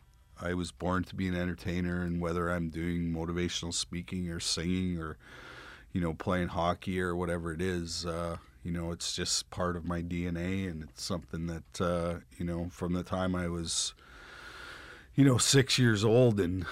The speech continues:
you know, playing hockey in Canada, I was scoring, I don't know, three to ten goals every game, and, uh,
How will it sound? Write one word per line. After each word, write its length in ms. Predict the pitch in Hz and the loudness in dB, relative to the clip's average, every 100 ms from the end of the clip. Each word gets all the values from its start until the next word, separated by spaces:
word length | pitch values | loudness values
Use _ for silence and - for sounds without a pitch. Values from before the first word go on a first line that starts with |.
| - - - | -10 -14 -2
you 100 | 107 | 0
know, 140 | 95 | 0
playing 300 | 85 110 98 | -2 0 2
hockey 340 | 92 95 95 95 | 4 2 2 -2
in 100 | 87 | -2
Canada, 400 | - 90 98 90 | 0 0 2 2
I 120 | 87 | 2
was 160 | 92 87 | 0 0
scoring, 440 | - 85 82 82 | -2 -2 -2 -2
I 60 | 80 | -2
don't 120 | 85 | -4
know, 120 | 80 85 | -4 -8
three 340 | - 90 90 | -6 -2 0
to 100 | 85 | -2
ten 320 | - 90 85 | -4 -4 -2
goals 360 | 82 87 90 87 | -2 -2 -2 -2
every 200 | 82 78 | -6 -6
game, 380 | 80 85 90 82 | -6 -2 -2 -2
and, 120 | |
uh, 100 | 78 | -4